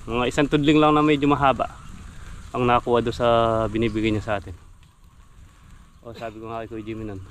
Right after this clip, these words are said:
wag na muna. Sige ka ako, pag nagkulang yung plastic natin, kunin na lang natin. O, ito, ah, tansya natin, di magkakasya yung ano, yung plastic.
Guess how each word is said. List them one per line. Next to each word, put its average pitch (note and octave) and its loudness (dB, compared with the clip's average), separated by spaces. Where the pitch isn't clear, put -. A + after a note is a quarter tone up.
wag G#2+ -6
na G#2+ -6
muna. G#2 -4
Sige A#2+ 2
ka B2 6
ako, B2+ 4
pag A2 -2
nagkulang A2+ 0
yung A2+ 0
plastic - -4
natin, A2+ 2
kunin B2 6
na B2 6
lang B2 6
natin. A#2+ 2
O, A2+ -4
ito, A2 -4
ah, A2 -2
tansya A2+ -2
natin, A2 0
di G#2 0
magkakasya G2 -6
yung G#2+ -2
ano, G2 -4
yung G2+ -4
plastic. A2+ -8